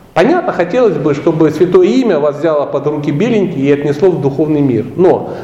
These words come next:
говорится, что душа рождается в теле гопи, в чреве гопи она просто рождается. И рождается в, э, в земных играх, в Акуле.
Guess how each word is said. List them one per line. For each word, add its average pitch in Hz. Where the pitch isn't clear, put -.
говорится, 180
что 170
душа 170
рождается 175
в -
теле 240
гопи, 139
в 143
чреве 170
гопи 143
она 113
просто 117
рождается. 117
И 120
рождается 160
в, 143
э, 131
в 123
земных 190
играх, 120
в 110
Акуле. 156